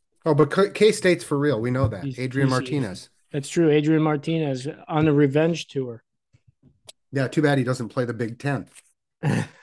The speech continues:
Speaker 1: <laughs>
Speaker 2: Nope, he went back to the roots, the Big Eight.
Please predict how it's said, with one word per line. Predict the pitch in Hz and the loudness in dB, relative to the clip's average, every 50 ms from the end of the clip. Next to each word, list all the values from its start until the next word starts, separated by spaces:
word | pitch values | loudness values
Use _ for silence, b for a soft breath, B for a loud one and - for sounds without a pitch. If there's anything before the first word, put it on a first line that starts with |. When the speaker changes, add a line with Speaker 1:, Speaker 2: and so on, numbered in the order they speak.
| - 151 | -12 -10
Speaker 1:
<laughs> | 139 - 170 160 - 151 151 185 - 151 220 214 - - 240 233 - - 240 220 - - 233 233 - _ - - - - _ _ _ _ _ _ - | -4 -4 -4 -4 -2 -2 -2 -2 0 0 0 0 2 0 -2 -2 0 -2 -4 -4 -2 -4 -4 -4 -2 _ -2 -2 -2 -4 _ _ _ _ _ _ 0
Speaker 2:
Nope, | 175 180 185 160 | 2 4 4 6
he | 175 202 | 6 6
went | 196 190 190 180 | 6 6 6 6
back | 185 185 190 185 185 | 6 6 6 4 2
to | 185 180 | 0 0
the | 165 160 | 2 2
roots, | 156 165 185 185 170 - - | 0 0 0 -2 -4 -10 -12
the | - 147 | -10 -2
Big | 143 156 160 160 | 0 0 2 2
Eight. | 156 165 170 160 - | 2 0 0 0 -4